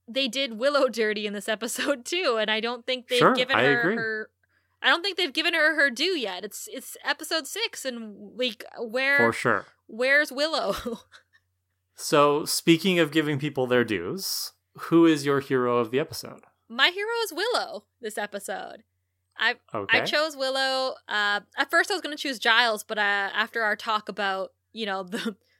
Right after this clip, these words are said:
Speaker 1: their little
Speaker 2: Yeah.
Speaker 1: boy talk at the end of the episode, um, I changed my mind.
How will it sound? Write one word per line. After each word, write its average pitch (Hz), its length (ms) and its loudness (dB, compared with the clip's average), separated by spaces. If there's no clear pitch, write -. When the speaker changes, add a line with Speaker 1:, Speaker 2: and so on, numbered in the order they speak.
Speaker 1:
their 233 140 0
little 185 200 2
Speaker 2:
Yeah. 180 120 -2
Speaker 1:
boy 214 260 -2
talk 208 400 -4
at 196 80 -14
the 208 120 -6
end 196 120 -6
of 196 40 -6
the 202 60 -4
episode, 202 540 -6
um, 180 400 -8
I 202 120 -8
changed 214 300 -8
my 214 80 -4
mind. 294 320 2